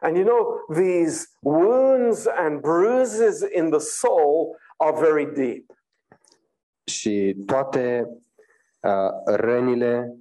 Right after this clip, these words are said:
Speaker 2: și, uh, toate bătăturile în suflet,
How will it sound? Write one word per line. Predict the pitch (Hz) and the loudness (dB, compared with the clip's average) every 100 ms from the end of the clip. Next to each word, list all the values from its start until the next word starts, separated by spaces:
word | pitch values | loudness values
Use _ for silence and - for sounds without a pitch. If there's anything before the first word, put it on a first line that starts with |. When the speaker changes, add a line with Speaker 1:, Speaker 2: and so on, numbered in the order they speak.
| - | -18
Speaker 2:
și, | - - 107 98 98 95 92 92 _ _ _ _ _ - - _ _ _ _ _ - - - - _ _ _ _ _ - | -12 -8 -4 -2 0 -2 -2 -8 _ _ _ _ _ -20 -20 _ _ _ _ _ -12 -12 -14 -20 _ _ _ _ _ -8
uh, | 101 - - - _ - - - - _ - - - 90 85 - | -6 -6 -12 -20 _ -20 -20 -20 -20 _ -18 -14 -6 -4 -4 -4
toate | 113 - | -4 -4
bătăturile | 98 104 - 92 131 123 113 | -2 -2 -2 -2 -2 0 0
în | 104 | -2
suflet, | 101 127 120 131 123 | -4 -6 -4 -4 -4